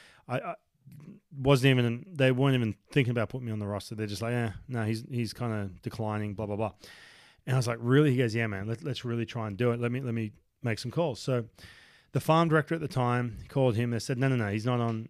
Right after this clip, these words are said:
he's not, we're not considering him for the Fall League." And then Brad said, "Well, you should."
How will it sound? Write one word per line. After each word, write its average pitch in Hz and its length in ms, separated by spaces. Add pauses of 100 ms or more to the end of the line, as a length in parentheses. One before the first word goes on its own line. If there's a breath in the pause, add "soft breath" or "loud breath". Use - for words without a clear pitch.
(100)
he's 113 200
not, 113 220 (320)
we're 127 80
not 123 120
considering 113 380
him 104 60
for - 140
the 104 120
Fall 110 300
League." 98 200 (460)
And 127 140
then 123 120
Brad 123 240
said, 131 140
"Well, 120 80
you 120 140
should." 104 340